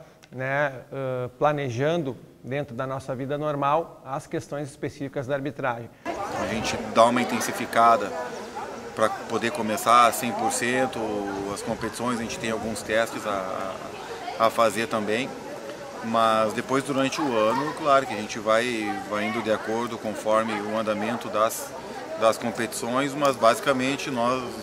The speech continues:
Speaker 2: árbitros, treinamos todos os dias de acordo com as necessidades que a gente tem no campo de jogo.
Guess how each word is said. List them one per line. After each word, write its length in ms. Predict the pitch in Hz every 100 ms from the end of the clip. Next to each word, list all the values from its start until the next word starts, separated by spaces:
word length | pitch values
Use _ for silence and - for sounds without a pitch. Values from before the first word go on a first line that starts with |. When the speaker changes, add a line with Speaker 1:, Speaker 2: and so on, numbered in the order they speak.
| - -
Speaker 2:
árbitros, 520 | 104 117 120 143 135
treinamos 680 | 147 139 120 127 143 - - - - - -
todos 300 | 160 175 170
os 220 | 185 156
dias 340 | 135 175 202
de 80 | 170
acordo 400 | 220 202 196 208
com 140 | - -
as 180 | -
necessidades 680 | - - 196 208 151 139 151
que 60 | 165
a 60 |
gente 240 | 160 151 -
tem 100 | 147
no 140 | 151
campo 260 | 131 147 131
de 120 | 160
jogo. 180 | 117